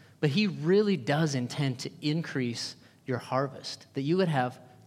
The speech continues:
true life, that you would have a full and abundant life. That's his intent for you. And I pray that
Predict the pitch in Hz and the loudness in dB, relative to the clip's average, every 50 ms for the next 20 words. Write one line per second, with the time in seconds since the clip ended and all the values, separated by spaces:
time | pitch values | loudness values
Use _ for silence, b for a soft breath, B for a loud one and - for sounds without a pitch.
0 | - - - - - - 175 170 170 165 147 139 127 120 123 131 - - - 117 | -14 -8 -6 -6 -2 0 4 4 6 6 4 4 2 0 -2 -4 -6 -8 -2 2
1 | 123 139 135 - - - - - - - 117 127 139 147 156 151 143 135 135 120 | 2 2 2 2 -2 -8 -16 -18 -14 -8 -6 -2 -2 0 2 2 2 2 0 -2
2 | 110 - - - - - 160 147 143 135 139 143 139 B B B B B B - | -6 -8 -12 -6 -2 0 2 2 2 2 0 -2 -4 B B B B B B -2
3 | 160 135 123 117 117 123 135 156 170 143 131 110 98 - 107 98 87 95 110 123 | 0 0 0 2 2 2 2 4 2 0 0 -2 -4 -6 -10 -10 -10 -10 -12 -14
4 | - - - - - - - 147 175 180 - 196 170 156 139 135 - 151 156 165 | -16 -18 -20 -20 -4 2 4 4 4 4 4 2 4 2 2 0 0 0 -2 -2
5 | 160 156 - 107 104 107 110 120 143 139 - - 190 180 165 147 131 123 - B | -4 -6 -8 -8 -6 -4 -2 -2 -4 -2 0 2 2 2 4 2 0 0 -2 B